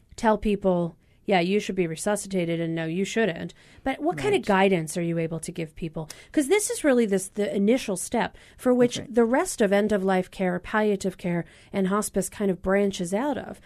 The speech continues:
Speaker 2: Right.
Speaker 1: is knowing what someone's wishes are. So how do you go about that counseling process?
Speaker 2: So initially, the way we start off is we ask a question of the patient and or the family, and that is, what do they understand about their illness?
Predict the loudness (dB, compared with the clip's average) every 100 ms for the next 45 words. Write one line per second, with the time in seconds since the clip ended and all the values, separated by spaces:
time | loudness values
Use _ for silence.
0 | -12 -6 -2 2 4 6 6 4 2 -2
1 | -4 -4 -4 -4 0 0 0 -4 -6 -8
2 | -10 -14 -20 -18 -6 -6 -4 -6 0 2
3 | 6 4 4 0 -2 -6 -6 -6 -6 -4
4 | -4 -4 -6 -8 -10 -14 -14 -18 -20 -20
5 | -20 -6 -2 2 2 0 -2 0 0 -2
6 | -2 -2 -2 -2 -4 -6 -6 -4 -2 -4
7 | -6 -12 -6 -4 -2 0 0 0 -4 -8
8 | -4 -4 -6 -12 -14 -18 _ -6 -4 -4
9 | -6 -4 -4 -2 -2 -4 -6 -6 -6 -6
10 | -8 -10 -10 0 2 4 2 2 0 0
11 | -2 -2 -2 -2 -4 -4 -4 -4 -6 -8
12 | -8 -6 -8 -8 -12 -18